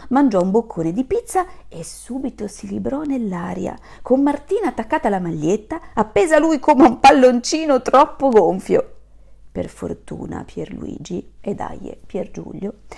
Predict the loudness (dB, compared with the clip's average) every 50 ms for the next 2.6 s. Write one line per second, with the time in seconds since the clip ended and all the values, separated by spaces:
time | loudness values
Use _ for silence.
0 | -18 -16 -8 0 2 2 2 2 2 2 4 4 4 4 4 2 2 2 0 0
1 | 0 0 -2 -2 0 2 4 4 4 2 2 0 0 2 0 0 0 -2 -2 -2
2 | 0 0 0 -2 -2 -8 -12 -14 -8 -8 -8 -8